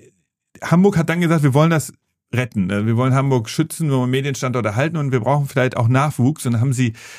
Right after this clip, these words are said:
hat die Politik zusammen mit der Privatwirtschaft, mit großen Medienhäusern, die es hier gab, noch gab, plus noch mit der Uni zusammen haben sie so ein Public-Private Partnership gemacht. Also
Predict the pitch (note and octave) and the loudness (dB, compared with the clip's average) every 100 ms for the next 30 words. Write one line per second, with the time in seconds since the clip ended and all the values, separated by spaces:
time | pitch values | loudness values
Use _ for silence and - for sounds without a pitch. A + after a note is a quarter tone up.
0 | - - A2+ A#2+ A2+ - _ _ C#3 A#2+ | -18 -10 0 0 -2 -12 _ _ 0 2
1 | A2+ - G#3+ B3 - _ _ _ - C#3 | 0 0 0 -2 -8 _ _ _ -12 -8
2 | B2+ C#3 C#3+ C#3+ - - _ E3+ C3 A#2+ | -2 -2 -2 -4 -6 -12 _ -2 0 0
3 | A2+ - A2+ A#2 A2 G2+ - G#2+ B2+ D#3 | -4 -8 0 2 2 -2 -2 2 2 0
4 | G#3 - G#3+ F#3+ B2+ A2+ C#3 - A2+ B2+ | -4 -2 -6 -4 -6 -2 -2 0 0 0
5 | D#3 D3 D3+ D#3 D#3+ D3 D3 D3 C#3 C#3+ | 0 0 0 0 0 -2 -2 -4 -2 0
6 | C#3+ - - - - C3 A2+ - A#2 C3+ | 0 -2 -14 -14 -4 -4 -4 -4 -2 -2
7 | - _ - _ - D3 D#3+ - - - | -8 _ -20 _ 0 2 2 -4 -20 -20
8 | _ C3+ C3+ C3+ B2+ C3 B2+ B2+ - E3+ | _ 0 2 2 0 0 0 0 2 4
9 | F#3 C#3 F3+ - _ _ - A#2+ B2 C3+ | 4 2 0 -4 _ _ -6 0 0 2
10 | C3+ C3+ C3 C3 B2+ B2 A#2 D3 D3+ C3+ | 0 0 0 2 2 0 0 -2 -2 -6
11 | - B2+ B2+ A2+ B2 B2 A2 - G2 G2+ | -2 0 0 -2 -2 -2 -4 -6 -8 -6
12 | F#2 A#2 A#2 | -4 -2 -4